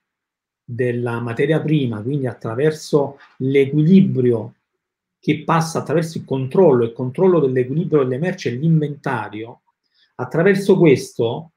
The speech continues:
quello che succede è che io riesco ad avere realmente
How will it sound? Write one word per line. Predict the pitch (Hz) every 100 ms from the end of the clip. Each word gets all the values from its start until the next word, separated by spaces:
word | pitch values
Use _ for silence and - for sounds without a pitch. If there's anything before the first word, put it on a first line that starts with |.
| _ -
quello | 165 143
che | 139
succede | - 156 143 123 127 135 160 _ _
è | 123
che | - 160
io | 156
riesco | 139 160 156 135 - 123
ad | 131
avere | 151 131 117 117 _ _ _ _
realmente | - 123 135 180 175 131 - 120 113 _